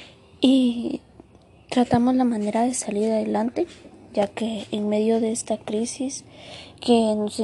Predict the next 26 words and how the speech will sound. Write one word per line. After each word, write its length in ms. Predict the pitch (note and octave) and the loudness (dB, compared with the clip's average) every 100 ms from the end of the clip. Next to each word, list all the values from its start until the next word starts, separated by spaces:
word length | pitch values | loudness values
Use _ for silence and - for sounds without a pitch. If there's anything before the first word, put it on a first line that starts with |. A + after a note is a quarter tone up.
| G#3+ - - | -6 -8 -6
nos 600 | A3+ A#3 A3+ - A3 G#3+ | -2 -2 -2 -2 -2 -2
estamos 480 | - A#3 B3+ B3+ | 4 4 4 0
tratando 480 | - G#3 - G#3 A#3 | -2 -2 -2 -4 -2
de 40 | B3+ | -2
buscar 340 | A3+ - G#3+ | -4 -4 -4
maneras 380 | G#3 A3 A3+ A3+ | -2 -4 -2 -4
de 120 | A3 | -4
sobrevivir 760 | - G#3 - - G3+ A3+ B3+ - - - - - - - - - - - - - - - | -6 -8 -8 -8 -4 0 0 -2 -12 -20 -20 -20 -20 -20 -20 -20 -20 -20 -20 -20 -18 0
y 500 | B3+ B3 A3+ G#3 G#3+ - - - - - - - | 4 4 2 -2 -6 -10 -20 -20 -20 -20 -20 -8
no 160 | B3+ B3 | 0 0
afectar 440 | A#3+ B3 B3 A#3+ | 2 -2 2 4
a 80 | A#3 | 4
nadie 400 | A#3 A3+ A#3 A#3 - - D4 | 0 -2 -2 -4 -8 -20 -8
de 180 | A3+ | -4
los 260 | G#3+ G#3 - | -2 -2 -6
que 240 | - G#3 | -8 -8
también 680 | G#3+ G#3 G#3 G#3+ A3 G#3+ A#3 - - - - | -6 -6 -6 -6 -6 -6 -8 -14 -20 -20 -10
se 140 | - | -4
encuentran 380 | A#3 A#3+ A3+ B3 | 2 2 2 0
trabajando 480 | A3+ A3 A3+ A3 A3+ | -2 -6 -6 -8 -8
con 180 | G#3+ G#3 | -8 -8
nosotros, 520 | G#3 A3 A3 C4 B3+ | -8 -10 -8 -10 -8
ya 160 | G#3 | -10
que, 260 | G#3 G#3 G3+ - - - - - - A3 | -10 -12 -12 -16 -20 -20 -20 -20 -12 -8
eh, 260 | G3+ G3 - | -8 -8 -10
ahorita 540 | G3 F#3 - G#3 - | -8 -6 -4 -6 -8